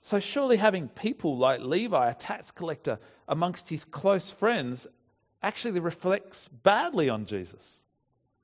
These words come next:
And then even worse, of course, is that Jesus is seen to be eating not just with Levi, but with Levi's tax collector buddies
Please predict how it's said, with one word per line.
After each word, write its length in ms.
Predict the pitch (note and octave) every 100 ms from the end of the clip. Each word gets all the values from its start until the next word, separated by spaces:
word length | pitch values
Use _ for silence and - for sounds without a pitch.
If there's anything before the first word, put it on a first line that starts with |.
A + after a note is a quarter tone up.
| _ _ _ _
And 100 | C3+
then 140 | D3+ D3+
even 240 | C3+ B2
worse, 260 | B2 C3 B2+
of 100 | A#2
course, 380 | C3 A2 G#2 - _ _ -
is 140 | A2+
that 180 | B2+ A2
Jesus 280 | C3+ A#2 A2
is 140 | A2
seen 200 | - A#2+
to 80 | G#2
be 160 | A#2
eating 360 | B2+ B2 A2+ G#2+
not 160 | A2 -
just 240 | A2+ -
with 100 | F#2+
Levi, 580 | F#2+ G2 B2 A2 G2 F#2+
but 280 | G#2 G#2 G#2+
with 200 | G#2 -
Levi's 520 | A2 A2 G#2 G2 F#2
tax 320 | - D3 -
collector 440 | - - G#2+ - G#2
buddies 560 | F2 A#2+ G#2 G#2+ -